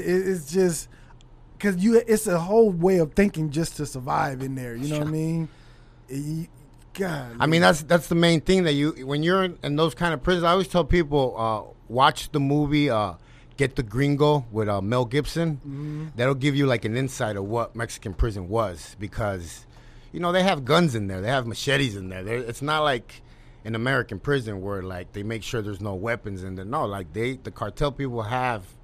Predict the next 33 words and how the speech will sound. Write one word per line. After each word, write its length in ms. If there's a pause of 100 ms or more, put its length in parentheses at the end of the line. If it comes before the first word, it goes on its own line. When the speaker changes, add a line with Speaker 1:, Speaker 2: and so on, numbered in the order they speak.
(340)
Speaker 2:
stuff 400
in 140
there. 240 (380)
There's 180
more 200
drugs 380
in 140
there 160
than 100
there 140
is 120
outside. 540 (1300)
Speaker 1:
What? 260 (180)
Speaker 2:
<laughs> 20
Yeah. 140 (1000)
You 120
know, 200
and, 340
and, 220
and 120
that's 220
where, 240
like, 320 (960)
w-, 160
w-, 160 (140)
a 60
big 220
cartel 380
member 260
would 200
get 180
caught, 340
right? 360